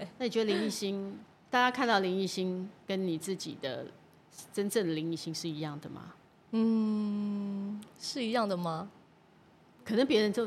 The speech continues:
Speaker 1: 你觉得别人的眼中的你是怎么样？
Speaker 2: 别人眼中的我是怎么样吗？
Speaker 1: 你有没有想过这？或者你有没有问过老公？哎，老公有没有跟你讲过？他，老公应该有看你会戏，或别人会跟你老公讨论，讨论到你啊？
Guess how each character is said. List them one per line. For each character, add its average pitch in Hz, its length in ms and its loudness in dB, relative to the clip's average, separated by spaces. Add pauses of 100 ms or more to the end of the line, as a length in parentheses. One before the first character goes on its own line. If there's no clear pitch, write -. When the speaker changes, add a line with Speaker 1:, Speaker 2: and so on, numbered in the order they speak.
(140)
Speaker 1:
你 202 140 -2
觉 254 100 0
得 262 60 6
别 185 180 0
人 180 100 0
的 175 80 -2
眼 165 220 -2
中 175 180 -2
的 170 60 -2
你 160 160 -2
是 165 140 -8
怎 - 160 -10
么 - 160 -14
样？ - 100 -14 (840)
Speaker 2:
别 226 140 -2
人 285 100 2
眼 269 140 0
中 247 140 -6 (100)
的 247 60 -8
我 175 120 -4
是 240 140 -8
怎 214 100 -10
么 165 140 -4
样 233 180 -4
吗？ 190 360 -8 (420)
Speaker 1:
你 214 60 -4
有 220 60 0
没 233 40 4
有 226 40 4
想 185 200 0
过 196 140 0
这？ 190 100 0
或 285 180 8
者 262 120 8
你 226 80 4
有 247 40 4
没 226 60 2
有 233 60 6
问 240 120 6
过 220 180 2
老 156 180 -2
公？ 190 180 -6
哎， 240 80 -4
老 208 140 0
公 262 140 -4
有 - 40 -8
没 226 60 -4
有 - 20 -8
跟 226 100 -2
你 226 80 -4
讲 165 260 -6
过？ 165 220 -6 (400)
他， 226 220 -4
老 202 160 -2
公 247 140 -2
应 285 40 -4
该 277 120 0
有 226 100 2
看 233 260 -2
你 175 120 -4
会 220 160 -4
戏， 214 220 -6
或 233 160 -2
别 208 180 -4
人 240 100 -2
会 220 80 -4
跟 202 140 -4
你 202 60 -4
老 180 120 -4
公 185 180 -8
讨 160 200 -8
论， 175 260 -6 (880)
讨 165 100 -12
论 196 200 -6
到 185 160 -2
你 151 80 -8
啊？ - 180 -18